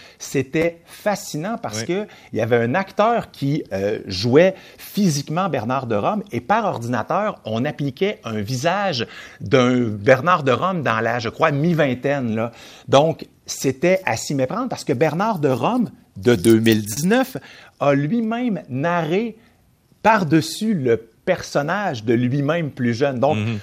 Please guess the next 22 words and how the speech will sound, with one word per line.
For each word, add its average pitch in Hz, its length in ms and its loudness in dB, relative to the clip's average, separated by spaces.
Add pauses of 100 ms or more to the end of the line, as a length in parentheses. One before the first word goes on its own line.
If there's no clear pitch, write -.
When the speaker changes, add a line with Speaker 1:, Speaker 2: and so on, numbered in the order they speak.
Speaker 1:
on 117 100 -2
avait 175 160 4
l'impression 185 500 -2
qu'un 113 220 0
jeune 175 240 0
Bernard 131 400 0
de 110 80 0
Rome 156 220 0
ou 139 40 -6
qu'un 120 180 -2
acteur 165 360 -4
lui 113 160 -2
ressemblant 123 420 -6
en - 120 -8
tout 139 160 -6
point, 185 260 -6 (440)
ben, 120 280 -2 (420)
nous 156 300 0
parlait 151 380 2
d'une, 120 200 -2
d'une 117 320 -2
loterie. 101 380 -4